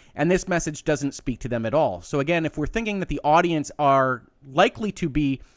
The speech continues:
the people that are most affected by the problems that Anthem is currently facing, this answer here about entitlements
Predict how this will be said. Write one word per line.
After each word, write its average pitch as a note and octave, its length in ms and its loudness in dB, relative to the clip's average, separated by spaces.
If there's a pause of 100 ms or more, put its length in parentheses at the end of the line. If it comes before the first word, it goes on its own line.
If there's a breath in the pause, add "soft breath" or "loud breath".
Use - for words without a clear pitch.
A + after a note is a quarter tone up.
(160 soft breath)
the D3+ 80 -4
people G3 300 -2
that D#3 120 4
are C#3+ 60 4
most D3+ 320 2
affected C#3 360 -4
by B2 120 0
the A#2 100 -2
problems B2+ 380 0
that - 140 -6
Anthem A#2+ 300 -4
is A2 120 -6
currently C4+ 440 0
facing, G#2+ 500 -8 (360 soft breath)
this F#3 320 6
answer E3 380 -2
here F#3+ 340 -4
about A#2+ 260 0
entitlements A#2 600 -4